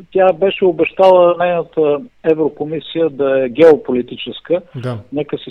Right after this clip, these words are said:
Speaker 1: спомним, че преди нея, а, а,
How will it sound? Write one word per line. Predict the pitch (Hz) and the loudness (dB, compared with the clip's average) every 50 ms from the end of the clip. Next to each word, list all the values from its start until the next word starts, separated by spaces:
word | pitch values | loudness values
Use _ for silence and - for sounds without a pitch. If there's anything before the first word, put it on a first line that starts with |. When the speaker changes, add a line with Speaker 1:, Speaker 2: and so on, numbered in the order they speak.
| - _ | -14 _
Speaker 1:
спомним, | - 160 151 147 143 139 139 123 | -2 -2 -2 -2 -4 -8 -10 -10
че | - - 139 113 - | -10 -10 -12 -10 -12
преди | 131 123 - 143 143 | -14 -10 -8 -8 -6
нея, | 143 151 147 147 143 139 135 | -4 -4 -4 -2 0 0 0
а, | 131 131 135 139 143 139 131 135 131 127 123 123 120 120 120 120 123 _ _ _ _ _ _ _ _ _ _ - | 0 -2 -4 -6 -8 -4 -2 0 2 2 2 0 0 -2 -4 -6 -10 _ _ _ _ _ _ _ _ _ _ -10
а, | 131 | -8